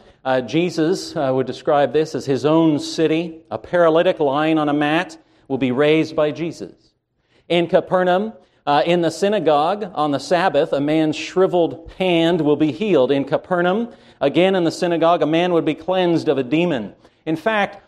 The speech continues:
all the amazing miracles that Jesus did in Capernaum would serve to convict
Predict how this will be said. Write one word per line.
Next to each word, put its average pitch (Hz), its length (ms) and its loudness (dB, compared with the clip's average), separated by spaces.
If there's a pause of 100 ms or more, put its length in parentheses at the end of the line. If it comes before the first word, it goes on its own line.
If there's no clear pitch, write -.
(140)
all 269 340 6
the 233 220 2
amazing 202 680 0
miracles 214 520 0
that 170 140 2
Jesus 165 440 -4
did 202 240 4
in 175 100 -2
Capernaum 160 680 -2
would 143 140 2
serve 214 600 4
to 175 120 -6
convict 165 800 0